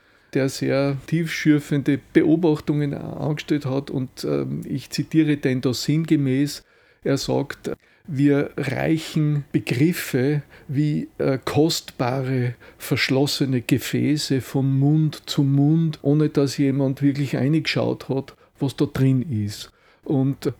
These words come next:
ich hab gern in diesem Zusammenhang in meinen Lehrveranstaltungen das Wort Struktur, äh, verwendet, weil jeder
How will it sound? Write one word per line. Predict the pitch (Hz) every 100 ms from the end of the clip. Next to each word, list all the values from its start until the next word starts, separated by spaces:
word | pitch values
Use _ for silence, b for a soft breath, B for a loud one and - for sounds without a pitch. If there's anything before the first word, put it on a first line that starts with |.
| -
ich | 131
hab | 131 -
gern | 139 131 147 147 -
in | 139
diesem | 151 143 151
Zusammenhang | - - 135 139 135 131 139
in | 160 143
meinen | 135 139
Lehrveranstaltungen | 135 131 143 135 - 135 139
das | 131 127 -
Wort | 135 -
Struktur, | - - 139 - - 160 170 139 104 b b b
äh, | 131 120
verwendet, | 139 117 120 120 131 -
weil | 131 131 - -
jeder | 135 135 160 165 151 147